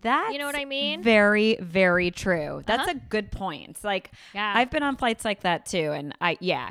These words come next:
Speaker 1: it's nice too to be like, "Okay, who's awake when I have to pee that I, I'll crawl
Speaker 2: Yeah.
Speaker 1: over the awake people."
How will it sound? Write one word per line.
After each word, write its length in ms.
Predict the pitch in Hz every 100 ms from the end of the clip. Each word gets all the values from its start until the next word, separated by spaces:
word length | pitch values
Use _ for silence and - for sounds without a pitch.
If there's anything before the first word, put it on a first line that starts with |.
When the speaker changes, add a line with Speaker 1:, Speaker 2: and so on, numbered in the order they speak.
| -
Speaker 1:
it's 220 | 196 -
nice 420 | 208 202 214 -
too 200 | - 196
to 80 | 185
be 200 | 170 170
like, 460 | 160 160 160 - -
"Okay, 280 | 190 185 175
who's 200 | 165 247
awake 540 | 247 165 170 170 156 -
when 160 | 180
I 60 | 160
have 160 | 165 -
to 100 | 151
pee 180 | 185 143
that 100 | 135
I, 80 | 131
I'll 100 | 175
crawl 280 | 175 - 175
Speaker 2:
Yeah. 60 | 165
Speaker 1:
over 140 | 160
the 140 | 156 139
awake 380 | 123 139 -
people." 500 | - 226 247 254 302